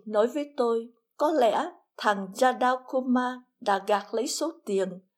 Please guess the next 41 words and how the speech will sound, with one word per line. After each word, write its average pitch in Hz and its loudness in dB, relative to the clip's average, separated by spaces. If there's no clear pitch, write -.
mà 196 -2
cách - -6
đây 254 0
mấy 247 -2
tháng 254 -4
mình 185 -2
cho 247 -2
nó 277 -6
mượn. 214 0
Mình 104 0
thấy 233 0
nó 302 -2
khó 240 0
khăn, 247 -4
nghèo 196 0
khổ, - 0
nên 262 4
mượn 190 2
giúp 302 -4
nó. 247 -4
Nhưng 254 0
tôi 262 6
có 320 2
cảm - 2
tưởng 202 0
số 311 -2
tiền 196 2
mình 190 -2
cho 262 0
nó 285 -2
mượn 226 4
và 208 4
tấm 226 -2
lòng 294 0
tốt 381 2
của 175 -2
những 185 -4
người 190 2
khác 320 -6
sẽ - 0
mất. 247 -4